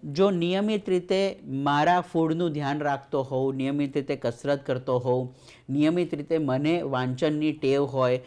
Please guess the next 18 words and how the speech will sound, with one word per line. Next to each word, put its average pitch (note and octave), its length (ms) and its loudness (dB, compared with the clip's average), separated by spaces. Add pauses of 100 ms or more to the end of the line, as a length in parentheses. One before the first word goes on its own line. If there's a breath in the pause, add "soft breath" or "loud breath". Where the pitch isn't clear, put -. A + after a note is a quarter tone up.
(280 loud breath)
નિયમિત D#3+ 400 2
રીતે D#3 300 0
હું D#3+ 200 -2
મારા C#3 260 2
વર્તન B2+ 560 0
પર F#3 220 2
ધ્યાન C#3+ 360 -2
રાખતો C#3 440 0
હોઉં C3+ 200 -2
કે C#3+ 80 -6
હું C#3+ 160 -2
કોની C#3 320 -2
સાથે C#3 280 -2
કેવી B2+ 220 -4
રીતે B2+ 220 -4
વાત A#2+ 340 -2
કરું B2 240 0
છું, B2 320 -8